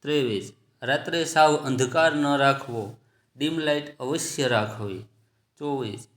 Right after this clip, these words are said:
ચાડી ચુગલી, નિંદા કે પારકી પંચાયતમાં સમય ના વેડફવો. પચીસ, ઘરમાં તૂટેલા નળ, બંધ ઘડિયાળ, તૂટેલા ફોટા ન રાખવા જ કે કારણ વિનાનો કચરો ભેગો ન કરવો.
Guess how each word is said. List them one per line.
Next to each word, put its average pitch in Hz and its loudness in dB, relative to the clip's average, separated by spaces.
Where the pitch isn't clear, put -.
ચાડી 160 2
ચુગલી, 160 -2
નિંદા 151 2
કે 160 -2
પારકી 139 0
પંચાયતમાં 139 -2
સમય 143 -2
ના 135 2
વેડફવો. 120 -2
પચીસ, 123 -10
ઘરમાં 175 -2
તૂટેલા 160 2
નળ, 147 4
બંધ 143 0
ઘડિયાળ, 131 2
તૂટેલા 143 0
ફોટા 139 -2
ન 135 0
રાખવા 117 0
જ 104 -10
કે 127 -6
કારણ 151 2
વિનાનો 147 2
કચરો 139 -2
ભેગો 131 0
ન 135 0
કરવો. 95 -6